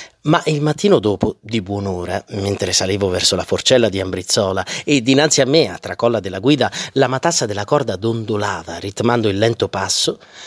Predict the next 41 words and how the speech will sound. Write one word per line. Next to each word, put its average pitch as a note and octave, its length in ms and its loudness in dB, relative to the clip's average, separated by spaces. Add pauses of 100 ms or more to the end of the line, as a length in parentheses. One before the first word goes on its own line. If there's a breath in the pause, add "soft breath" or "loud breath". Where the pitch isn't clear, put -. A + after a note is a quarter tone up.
(120)
mi E3 100 8
accorsi C3 480 0
che - 360 -6
dietro D3+ 460 0
di G#2 140 -6
noi F2 420 -10 (260)
due G#3+ 360 4
venivano. F2+ 560 -6 (640)
Erano G3+ 320 6
i G#3 100 8
due G#3+ 160 4
studenti E3+ 400 2
secchioni A#2 500 2
che G#2 120 -4
avevo G2 320 -4
visto A2 260 2
la G#2 100 2
sera G2 240 0
prima A2+ 360 0
giocare F#2+ 340 -6
a E2+ 60 -8
scacchi. F2+ 560 -8 (600 loud breath)
Ci - 140 4
raggiunsero C3 600 4
poco C#3+ 220 0
prima D3 280 4
della G#2+ 180 2
forcella, G#2+ 540 0
là B2 160 4
dove G#2 240 -2
si - 160 -2
lascia G2 320 0
il F#2 100 -6
largo G#2 260 0
sentiero G#2+ 520 0
per F#2 160 -6
puntare G2 440 -2
all'attacco F#2 520 -4
per - 160 -10
i F2+ 60 -12
ghiaioni. F2 600 -10